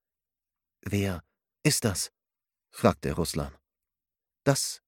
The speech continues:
ist mein Lehrer“, antwortete sie. Wenn ihr bereit seid, wird er auch euch besuchen. Doch bereitet euch jetzt für ein Retreat vor, für eine große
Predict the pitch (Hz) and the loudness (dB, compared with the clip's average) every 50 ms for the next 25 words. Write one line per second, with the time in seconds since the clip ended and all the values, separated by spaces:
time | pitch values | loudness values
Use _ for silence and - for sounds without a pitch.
0 | _ _ - - - - - - 135 120 123 120 117 120 127 131 123 104 92 92 | _ _ -6 -4 -4 -2 0 0 0 0 0 0 0 0 0 0 0 -2 -2 -4
1 | 85 82 82 _ _ _ _ _ _ _ _ _ - 110 101 87 - - 85 82 | -6 -6 -8 _ _ _ _ _ _ _ _ _ 2 2 2 2 2 -2 -4 -4
2 | - - 82 82 87 85 85 76 - - - - - - - - - _ - - | -4 -6 -6 -4 -4 -4 -4 -4 -8 -14 -20 -20 -20 -20 -20 -20 -20 _ -2 0
3 | 127 120 - 117 120 - 117 107 120 123 147 139 - - - 98 95 90 - - | 0 2 2 2 2 4 2 2 2 0 -2 -4 -4 -2 -2 0 0 -2 -4 -8
4 | _ _ _ _ _ _ - 110 123 - 131 127 - - 139 - - - - 135 | _ _ _ _ _ _ 0 0 2 2 2 -2 0 -2 -4 -4 -2 0 0 0
5 | 123 - - 95 85 - - 92 - - - 87 82 - _ _ _ _ _ _ | 0 -2 -4 -4 -2 0 0 -2 -2 -4 -10 -10 -10 -12 _ _ _ _ _ _
6 | _ _ _ _ _ _ _ _ _ - - 143 127 - - - 117 107 110 117 | _ _ _ _ _ _ _ _ _ 0 2 2 2 2 0 0 2 4 4 2
7 | 143 - 139 - - 120 113 - - 113 117 - - - - - - _ _ _ | 2 0 -2 -2 0 -2 -2 -2 -2 -2 -2 -2 -4 -8 -10 -10 -12 _ _ _
8 | - - - 127 - 117 117 113 113 107 107 120 110 - - - 123 120 - - | -6 0 2 2 4 4 0 0 -2 -2 0 0 0 0 0 -2 -2 -2 -2 -8
9 | - - 85 76 76 78 - _ _ _ _ _ _ _ _ _ - - - 123 | -4 -4 -2 -2 -4 -8 -12 _ _ _ _ _ _ _ _ _ -6 0 2 2
10 | - 120 117 113 113 101 - - 104 113 127 143 - - - 120 113 113 | 4 4 2 2 2 0 0 0 0 0 0 0 -2 -2 -2 -2 -2 -2